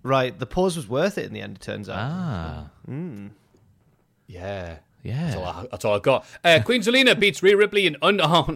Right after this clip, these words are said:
Speaker 3: no, could go back to, could go back to crap, Vince.
Speaker 2: <laughs>
Speaker 3: Uh, Queen Zelina beats Rhea Ripley in under a minute after Rhea is distracted by Nikki Ash brawling with Carmella.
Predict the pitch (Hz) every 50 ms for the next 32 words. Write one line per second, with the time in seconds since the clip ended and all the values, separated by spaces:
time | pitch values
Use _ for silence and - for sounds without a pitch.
0 | 135 110 - 127 110 - - 143 131 185 170 160 151 - 147 143 - - 170 180
1 | 185 - - 143 139 - 170 147 - - - 131 117 - - - - 147 - -
2 | - - - - 147 160 208 - 214 240 214 202 226 220 202 160 196 190 156 143
3 | 170 175 165 165 170 - 156 151 147 143 135 131 131 156 170 160 - - _ _
4 | - 120 113 - - 101 113 135 139 135 120 - - - 127 120 - - 110 120
5 | 117 113 110 - 90 120 117 - - 113 107 - - 113 113 110 - - - -
6 | - _ - _ - 113 110 110 110 104 101 98 92 - _ - 104 95 95 95
7 | 92 92 92 95 92 90